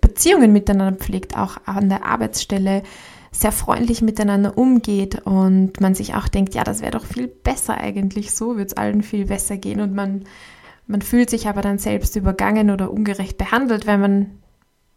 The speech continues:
denkt oder merkt, die anderen, ja, agieren anders. Vielleicht möchte man eben auch ehrlich und authentisch sich als Mensch zeigen, so wie man wirklich ist.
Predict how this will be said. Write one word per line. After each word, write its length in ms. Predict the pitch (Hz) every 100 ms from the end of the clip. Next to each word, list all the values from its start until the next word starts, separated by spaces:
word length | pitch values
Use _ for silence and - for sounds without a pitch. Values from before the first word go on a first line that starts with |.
| _ _ -
denkt 260 | 214 220 208
oder 140 | 202
merkt, 480 | 196 202 214 - -
die 80 | -
anderen, 680 | 202 202 190 190 190 214 - 269 - _ _ _
ja, 160 | 190 -
agieren 480 | 208 196 226 240 226
anders. 500 | 214 214 - - - _ _ - - - _ _ _ _ _ _ _ _
Vielleicht 280 | - 240 247
möchte 260 | 262 254 233
man 180 | 220 208
eben 240 | 214 214
auch 180 | - - -
ehrlich 440 | 214 208 208 -
und 100 | 202
authentisch 800 | 196 196 240 247 240 202 - -
sich 300 | 233 220 -
als 200 | 214 208
Mensch 440 | 220 262 262 -
zeigen, 460 | - 226 226 233 196
so 260 | - 226
wie 60 | 214
man 300 | 202 190 185
wirklich 520 | 240 277 - 190 -
ist. 420 | 262 285 - -